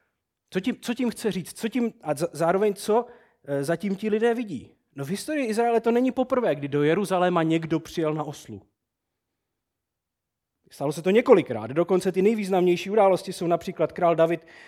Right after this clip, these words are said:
přijel do Jeruzaléma na oslu, nebo jeho syn král Šalamoun, když měl inauguraci, tak přijel do, do Jeruzaléma na oslu. Co říká Ježíš, když přijíždí na oslu do Jeruzaléma?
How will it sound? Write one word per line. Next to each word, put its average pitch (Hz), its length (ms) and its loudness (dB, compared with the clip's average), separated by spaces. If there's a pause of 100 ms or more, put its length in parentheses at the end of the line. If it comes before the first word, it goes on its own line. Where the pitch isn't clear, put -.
(120)
přijel 156 300 2
do 147 100 2
Jeruzaléma 156 520 2
na 151 80 -2
oslu, 143 300 -10
nebo 135 240 -4
jeho 135 140 -4
syn 165 240 0
král 139 220 -2
Šalamoun, 165 480 2
když 135 280 -10
měl 139 200 -8
inauguraci, 147 560 -2
tak 131 140 -12
přijel 147 280 -4
do, 139 180 -2 (280)
do 127 80 -8
Jeruzaléma 151 560 0
na 143 100 -4
oslu. 151 400 -10 (2750)
Co 196 120 -2
říká 269 240 0
Ježíš, 220 440 -2
když 131 260 -12
přijíždí 147 520 -12
na 143 140 -8
oslu 143 300 -12
do 131 60 -4
Jeruzaléma? 117 680 -10